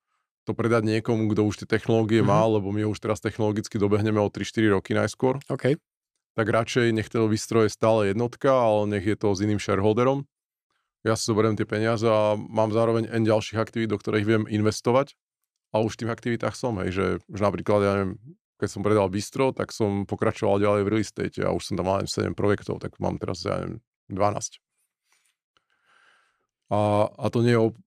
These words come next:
Speaker 1: o, to nie je o tej príležitosti, ale to je o tom, že jednoducho presunul som nejakú časť aktív niekde, hej. Ale
Speaker 2: OK.
Speaker 1: ale sú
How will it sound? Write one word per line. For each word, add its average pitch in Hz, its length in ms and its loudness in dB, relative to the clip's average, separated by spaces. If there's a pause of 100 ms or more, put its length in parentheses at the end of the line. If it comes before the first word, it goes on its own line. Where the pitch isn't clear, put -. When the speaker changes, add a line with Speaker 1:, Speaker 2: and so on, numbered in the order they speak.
(200)
Speaker 1:
o, 123 80 -10 (300)
to - 120 -4
nie 117 140 0
je 113 100 4
o 110 80 4
tej 110 140 0
príležitosti, 113 640 -2
ale 107 180 4
to 113 100 0
je 107 60 4
o 104 60 0
tom, 110 160 0
že 101 120 0
jednoducho 104 280 0
presunul 107 420 0
som 104 180 -2
nejakú 101 320 0
časť 98 220 -2
aktív 101 340 0
niekde, 98 360 -2
hej. 104 160 -6 (1800)
Ale 131 220 4
Speaker 2:
OK. 120 160 -4
Speaker 1:
ale 123 220 2
sú 131 160 -2